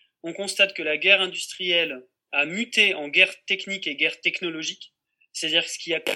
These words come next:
causé ce déluge de morts, euh, à partir de l'invention de la bombe atomique, euh, en a, a fini par causer l'absence de, de la, la diminution drastique du nombre de morts. Et là, c'est dur à dire. Mais oui, depuis quarante-cinq,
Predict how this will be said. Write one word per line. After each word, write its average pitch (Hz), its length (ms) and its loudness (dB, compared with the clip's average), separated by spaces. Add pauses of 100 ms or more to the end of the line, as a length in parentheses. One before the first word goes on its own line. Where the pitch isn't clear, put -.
(140)
causé 233 640 -2 (300)
ce - 160 -8
déluge 202 540 -2
de 175 100 -4
morts, 180 480 -4 (500)
euh, 139 140 -2 (120)
à 185 120 4
partir 214 320 -2
de 190 80 -2
l'invention 180 380 -4
de 175 40 -6
la 160 100 -2
bombe 156 220 -8
atomique, 165 520 -6
euh, 135 460 -6
en 156 160 -6
a, 160 100 4
a 147 320 4
fini 208 260 -2
par 175 220 -4
causer 175 440 -2
l'absence 202 640 0
de, 151 440 -8
de 143 200 -12 (280)
la, 147 120 2
la 147 160 4
diminution 220 640 0
drastique 180 420 -4
du 165 140 -6
nombre 151 180 -6
de 165 80 -4
morts. 220 320 -6 (280)
Et - 40 -2
là, 214 120 6
c'est 196 160 0
dur 196 220 -4
à 214 100 2
dire. 240 260 -10 (340)
Mais 151 120 -2
oui, 214 380 -4
depuis 165 320 -6
quarante-cinq, 185 760 -2